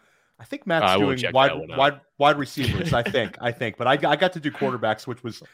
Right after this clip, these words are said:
Speaker 2: Awesome.
Speaker 1: which was fun. Um, but yeah, it's great. And then check out, Josh came on the game plan with Matty Kiwoom. Ryan came here on First Class Fantasy. I think Josh is scheduled to go on a top ten takeaways with Matt. So we're doing some really
Speaker 2: Awesome.
Speaker 1: cool stuff with thirty-third Team over the next month. But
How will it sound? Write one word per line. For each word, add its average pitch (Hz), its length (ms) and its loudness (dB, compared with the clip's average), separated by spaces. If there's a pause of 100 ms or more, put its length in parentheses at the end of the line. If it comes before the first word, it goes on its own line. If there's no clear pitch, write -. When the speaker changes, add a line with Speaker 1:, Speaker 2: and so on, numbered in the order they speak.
(120)
Speaker 2:
Awesome. 95 160 0
Speaker 1:
which 139 140 -2
was 131 160 -4
fun. 120 540 -2
Um, 113 400 -4 (340)
but - 120 -4
yeah, 135 280 4
it's 123 160 -18
great. 117 340 -4
And 123 140 -6
then 120 160 -8
check - 240 -8
out, 135 80 -10
Josh 143 320 0
came 147 240 -6
on 131 240 -2
the 117 60 -12
game 139 260 -6
plan 135 240 -4
with 113 140 -10
Matty 117 220 -6
Kiwoom. 139 600 -8 (440)
Ryan 131 320 2
came 123 220 -6
here 123 200 -6
on 113 80 -4
First 120 260 -14
Class 107 260 -6
Fantasy. 127 680 -8 (260)
I 117 140 -2
think 170 200 -8 (100)
Josh 127 440 -2
is 127 120 -8
scheduled 131 400 -6
to 113 60 -14
go 117 140 -8
on 113 100 -6
a - 20 -10
top 117 240 -4
ten 120 160 -8
takeaways 117 400 -8
with 101 120 -18
Matt. 110 240 -6
So 123 80 -12
we're 127 80 -8
doing 160 300 -4 (280)
some - 180 -8
really 185 120 -2
Speaker 2:
Awesome. - 100 -8
Speaker 1:
cool 170 120 -4
stuff 147 280 2
with 139 120 -6
thirty-third 127 400 -6
Team 127 180 -8
over 117 100 -6
the 117 80 -6
next 113 180 -10
month. 117 220 -6
But 110 140 -6